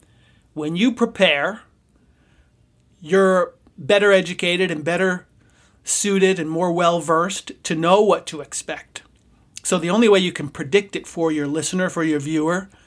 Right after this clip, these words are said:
is by doing your homework so you know in advance. So in that example that I gave you, maybe you've called the broadcast and so you know what Aaron Boone is going to do. Maybe you've talked with him and he's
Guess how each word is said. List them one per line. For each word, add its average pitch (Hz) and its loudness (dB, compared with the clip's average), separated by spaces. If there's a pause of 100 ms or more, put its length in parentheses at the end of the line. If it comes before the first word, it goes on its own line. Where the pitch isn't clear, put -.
(360)
is 170 -4
by 170 2
doing 185 4
your 165 -2
homework 170 -2
so - -6
you 165 -4
know 156 0
in 143 -4
advance. 135 -10 (560)
So 175 2
in 170 0
that 165 4
example 165 0
that 151 -2
I 143 -2
gave 175 0
you, 139 -6 (1000)
maybe 185 0
you've 170 -4 (440)
called 202 4
the 185 2
broadcast 143 -4
and 156 -6
so 180 -6
you 170 -4
know 170 2
what 165 0 (220)
Aaron 156 2
Boone 147 -2
is 131 -8
going 143 -4
to 143 -10
do. 139 -12 (640)
Maybe 202 0
you've 196 4 (220)
talked 226 2
with 233 4
him 143 -6 (800)
and 165 -4
he's 175 -2